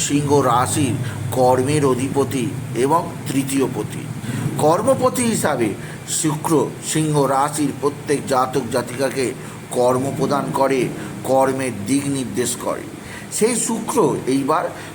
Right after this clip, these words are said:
যখন শক্তিশালী হবে, প্রথম সুখবরটি ঊনত্রিশে জুন দুটো দশ মিনিটের পর থেকেই পাবে সিংহ রাশির জাতক জাতিকা বৃহৎ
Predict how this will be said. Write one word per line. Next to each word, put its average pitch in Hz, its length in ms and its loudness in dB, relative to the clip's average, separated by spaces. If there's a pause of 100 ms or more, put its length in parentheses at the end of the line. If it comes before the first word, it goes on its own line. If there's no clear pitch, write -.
(120)
যখন 185 260 4 (180)
শক্তিশালী 147 600 0 (100)
হবে, 147 220 2 (480)
প্রথম 202 360 0 (140)
সুখবরটি 156 720 2 (460)
ঊনত্রিশে 156 600 2 (160)
জুন 170 180 6 (520)
দুটো 160 240 4 (180)
দশ 135 160 4 (100)
মিনিটের 143 400 0 (100)
পর 135 140 4 (120)
থেকেই 147 400 0
পাবে 151 300 2 (480)
সিংহ 151 260 2 (180)
রাশির 143 360 0 (120)
জাতক 127 360 0
জাতিকা 147 420 0 (600)
বৃহৎ 165 420 4